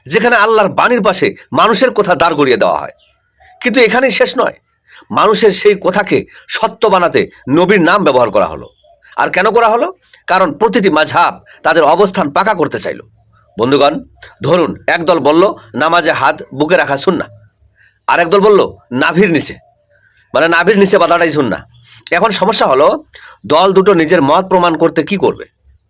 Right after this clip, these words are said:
কোরআনে তো নেই। অতএব তারা মিথ্যা হাদিস বানালো, নবীকে বলালো কিছু কথা। কেউ বলল, "আমি দেখেছি, মানে, নবী বুকে হাত রেখেছেন।" আর একজন বলল, "আমি দেখেছি, নবী নাভির নিচে হাত বেঁধেছেন।"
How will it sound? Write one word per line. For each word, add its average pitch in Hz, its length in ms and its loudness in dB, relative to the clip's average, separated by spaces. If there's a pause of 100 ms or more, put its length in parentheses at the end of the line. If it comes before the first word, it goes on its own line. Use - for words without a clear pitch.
(260)
কোরআনে 180 240 0
তো 185 100 0
নেই। 180 280 -2 (600)
অতএব 214 320 0
তারা 175 200 0
মিথ্যা 180 280 0
হাদিস 139 280 -2
বানালো, 85 320 -4 (680)
নবীকে 165 340 0
বলালো 180 380 2
কিছু 147 220 -4
কথা। 233 360 -2 (1080)
কেউ 170 140 2
বলল, 180 400 2 (340)
"আমি 170 200 0
দেখেছি, 185 480 -4 (520)
মানে, 135 220 2
নবী 180 260 4
বুকে 180 280 0
হাত 156 200 -2
রেখেছেন।" 92 400 -8 (440)
আর 143 140 2
একজন 170 260 2
বলল, 226 300 4 (320)
"আমি 170 240 0
দেখেছি, 190 420 0 (320)
নবী 180 280 2
নাভির 160 340 0
নিচে 190 200 2
হাত 127 160 -2
বেঁধেছেন।" 110 460 -6